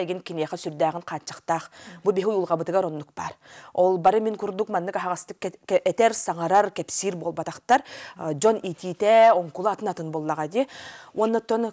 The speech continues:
кыдьык хытыытык турда, уоннотто сүрдээх элбэх дьиэ кэргэн, а, ыһыллыыта миэл бээтэ.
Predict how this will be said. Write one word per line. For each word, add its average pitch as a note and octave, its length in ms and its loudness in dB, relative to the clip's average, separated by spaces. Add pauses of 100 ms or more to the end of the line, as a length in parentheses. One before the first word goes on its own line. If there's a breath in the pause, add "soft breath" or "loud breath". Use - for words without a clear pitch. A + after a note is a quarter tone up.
(100)
кыдьык G#3+ 360 0
хытыытык G#3+ 360 -4
турда, G3+ 440 2
уоннотто G#3 360 -2
сүрдээх G3+ 460 0
элбэх F3+ 380 -2
дьиэ F#3 240 -2
кэргэн, F#3+ 540 0 (440 loud breath)
а, D#3+ 500 -4 (800 soft breath)
ыһыллыыта G#3 420 -2
миэл A#3 200 -2
бээтэ. E3 320 -8